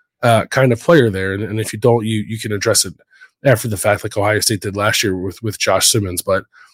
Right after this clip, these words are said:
it does feel like, it's, like you said, it's not, it's not perfect, and there's more work to be done, um, in terms of, like, personnel, just building up the offensive line, making it deeper, um, maybe bringing in some, some higher end talent. But, but I actually do think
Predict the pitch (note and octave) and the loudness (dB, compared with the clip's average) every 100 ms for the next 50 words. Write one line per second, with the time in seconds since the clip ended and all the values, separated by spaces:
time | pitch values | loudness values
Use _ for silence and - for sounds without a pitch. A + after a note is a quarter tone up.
0 | _ C#3+ A2+ F#3 D#3 - E3 D3 B2+ C3 | _ 2 8 8 8 4 6 6 4 2
1 | D3+ C3+ D3+ C#3+ B2 F#3 E3 - B2+ F3 | -2 0 2 2 4 4 2 0 0 0
2 | F#3 - C3 G2 F2 - - _ _ _ | 0 0 -2 -2 -8 -16 -20 _ _ _
3 | _ C3 B2+ A#2 A#2 C3 C#3+ C3+ C3 A#2+ | _ 2 4 4 2 4 6 6 4 2
4 | A#2 A2 A#2 A2+ G#2 G2+ - _ _ _ | -2 -2 0 0 -2 -6 -12 _ _ _
5 | B2+ A#2 G2+ F#2 F#2 - _ - - A#2+ | 2 2 2 -2 -8 -14 _ -12 -2 0
6 | B2 A2 A2+ A2 - B2+ - B2 A#2 A2+ | 2 0 0 -2 -2 -2 0 0 0 0
7 | F#2 E2+ A2+ A2 G#2 G2+ - _ - - | -4 -2 -2 0 -2 -2 -4 _ -20 -20
8 | _ A#2 G#2+ - A2+ A2 A#2 G#2+ G2+ G#2+ | _ 4 4 2 -4 -2 0 0 0 -2
9 | A2 A2 G#2 F2 G#2+ - G#2 G2+ - _ | -4 -6 -6 -6 -6 0 0 0 -4 _
10 | _ _ - A2 G2+ F#2+ F#2+ A2 A2+ A2 | _ _ -4 0 0 -2 -4 -2 -2 -2
11 | G2+ A#2 A2+ A2 A2 G2+ A#2+ G#2 G2 A2+ | -2 0 0 0 0 0 0 0 -2 -2
12 | - A2+ G#2+ G2+ G2+ G2+ F#2+ _ _ _ | 2 4 4 4 2 -2 -6 _ _ _
13 | - A2 A2 A#2+ B2 - A#2 - B2 B2 | -2 2 4 4 2 0 -2 0 2 4
14 | C#3+ C#3+ C#3+ A#2+ G#2 A#2 G#2 A#2 G2+ - | 4 4 2 2 2 -2 -2 -2 -2 -4